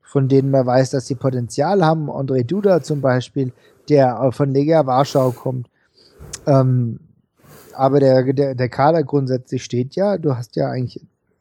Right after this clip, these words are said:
alle Positionen einigermaßen gut besetzt, wenn wir uns überlegen, dass ein Vedat Ibisevic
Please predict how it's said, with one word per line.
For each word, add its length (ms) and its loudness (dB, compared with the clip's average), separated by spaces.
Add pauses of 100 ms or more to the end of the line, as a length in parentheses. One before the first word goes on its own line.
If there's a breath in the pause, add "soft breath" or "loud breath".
(140)
alle 200 2
Positionen 540 -2
einigermaßen 680 0
gut 220 -4
besetzt, 400 0
wenn 80 -6
wir 100 -2
uns 140 -4
überlegen, 420 0
dass 200 0
ein 120 -4
Vedat 340 -2
Ibisevic 600 0